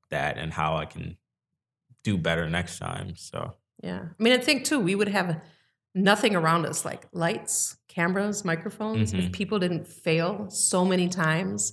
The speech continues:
Speaker 1: So
Speaker 2: to
Speaker 1: true.
Speaker 2: succeed
Speaker 1: Yeah.
Speaker 2: and figure it out, right? 'Cause this
Speaker 1: Definitely.
Speaker 2: didn't happen one time.
Speaker 1: Mm-hmm.
Speaker 2: Somebody
Speaker 1: Mm-hmm.
Speaker 2: tried this over and over and over and over and over and over, and then they finally made it work.
Speaker 1: Definitely.
Speaker 2: So you have to kinda think in that mindset that, like, nothing around me was built on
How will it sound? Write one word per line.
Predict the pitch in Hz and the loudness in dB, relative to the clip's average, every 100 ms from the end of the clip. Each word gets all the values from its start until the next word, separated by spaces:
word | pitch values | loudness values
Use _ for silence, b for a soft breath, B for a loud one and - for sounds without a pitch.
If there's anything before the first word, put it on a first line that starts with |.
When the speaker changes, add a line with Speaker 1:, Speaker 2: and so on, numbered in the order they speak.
| - | -8
Speaker 1:
So | - - | -6 -6
Speaker 2:
to | - | -2
Speaker 1:
true. | - | 0
Speaker 2:
succeed | 85 85 185 - 214 208 | 2 2 0 0 2 2
Speaker 1:
Yeah. | 175 | 0
Speaker 2:
and | 160 | 0
figure | 165 156 | 0 2
it | 143 | 0
out, | - - - - | -4 -6 -14 -2
right? | 165 185 180 | 0 0 -2
'Cause | 175 165 | -2 2
this | 196 - | 4 4
Speaker 1:
Definitely. | - 220 180 | 2 0 2
Speaker 2:
didn't | 180 | 2
happen | 180 175 151 156 - - | 2 0 -2 -4 -12 -14
one | 175 170 160 | -2 2 2
time. | 185 185 151 185 | 2 2 0 0
Speaker 1:
Mm-hmm. | 107 92 | -2 0
Speaker 2:
Somebody | - 180 165 156 | 2 2 2 2
Speaker 1:
Mm-hmm. | 95 | -2
Speaker 2:
tried | - 170 160 165 165 | 0 2 4 4 2
this | 165 - | 0 0
over | 185 170 | -2 0
and | 165 | 2
over | 160 160 | 2 2
and | 160 | 2
over | 156 156 | 2 0
and | 156 | 0
over | 151 | 0
and | 151 | 0
over | 151 151 | 0 0
and | 147 | 0
over, | 165 170 151 147 160 B B B B _ | 2 2 2 0 -4 B B B B _
and | 180 | 0
then | 170 | 2
they | 160 | 2
finally | 160 156 156 147 | 2 2 2 0
made | 143 | -2
it | - | -4
work. | - - - _ _ | -8 -10 -12 _ _
Speaker 1:
Definitely. | - - - - | -8 -6 -8 -6
Speaker 2:
So | - 175 | -2 -2
you | |
have | 180 | -2
to | 185 | -2
kinda | 190 165 | -2 -2
think | 160 175 170 | 0 -2 0
in | 156 | 0
that | 151 147 | 0 0
mindset | 170 160 170 165 - - - | 2 4 4 2 -2 -4 -4
that, | 135 160 - _ | -4 -4 -8 _
like, | 160 139 - _ _ _ _ _ 196 | -8 -8 -10 _ _ _ _ _ -2
nothing | 185 208 208 | 0 2 2
around | 160 147 165 233 | 2 2 0 0
me | 269 233 | -4 -2
was | 165 156 | -2 0
built | 165 160 | -2 0
on | 156 147 | -2 -2